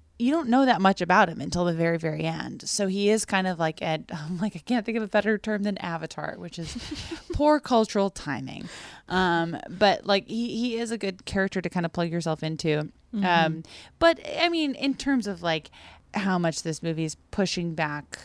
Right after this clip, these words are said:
Speaker 1: uh, I think it pushes back on masculinity, but kind of not very much else.
Speaker 2: Mm-hmm.
Speaker 1: And like you were saying, Caitlin, there, there were, there was no reason this movie had to be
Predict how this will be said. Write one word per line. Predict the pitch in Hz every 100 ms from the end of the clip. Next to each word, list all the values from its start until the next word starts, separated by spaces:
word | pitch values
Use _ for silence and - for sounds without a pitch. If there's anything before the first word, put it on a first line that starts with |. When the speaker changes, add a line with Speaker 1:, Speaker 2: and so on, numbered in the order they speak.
| - - -
Speaker 1:
uh, | 160 156
I | 196
think | 247 254
it | 220
pushes | 277 269 240
back | 226 208
on | 180
masculinity, | 175 170 - 160 156 170 185 233
but | 247 170
kind | - 165 160
of | 160 156 - - _ _ _ _ -
not | 185 170 - -
very | 170 170 160 151
much | 143 139 - - - - -
else. | - - - 208 190
Speaker 2:
Mm-hmm. | 202
Speaker 1:
And | 170 180
like | 180
you | 233
were | 226
saying, | 196 185
Caitlin, | 185 175 170
there, | 156 156
there | 165 160 160
were, | 156 165 156 165 - - _ -
there | 214
was | 208 208
no | 214
reason | 190 156 156 175
this | 180 -
movie | 170 160 160
had | 151 147
to | 147
be | - 139 143 147